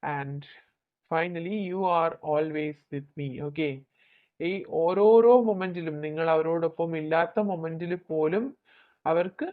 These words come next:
ആ ഒരു ഫീലിങ്സ് ആണ് ഉണ്ടാവുന്നത്, നിങ്ങൾ അവരുടെ അരികിലുണ്ട് എന്നുള്ളൊരു ഫീലിങ്സോട് കൂടി തന്നെയാണ് അവര്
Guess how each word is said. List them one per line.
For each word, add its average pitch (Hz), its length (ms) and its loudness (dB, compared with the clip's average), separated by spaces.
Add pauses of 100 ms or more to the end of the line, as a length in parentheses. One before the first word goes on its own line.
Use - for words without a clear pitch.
(120)
ആ 160 180 -2
ഒരു 175 240 2
ഫീലിങ്സ് 170 560 -8
ആണ് 165 220 0
ഉണ്ടാവുന്നത്, 151 440 0
നിങ്ങൾ 147 240 -2
അവരുടെ 156 400 0 (120)
അരികിലുണ്ട് 151 760 -2 (460)
എന്നുള്ളൊരു 190 560 0
ഫീലിങ്സോട് 170 600 -4
കൂടി 160 260 -4
തന്നെയാണ് 151 600 -4
അവര് 147 260 -2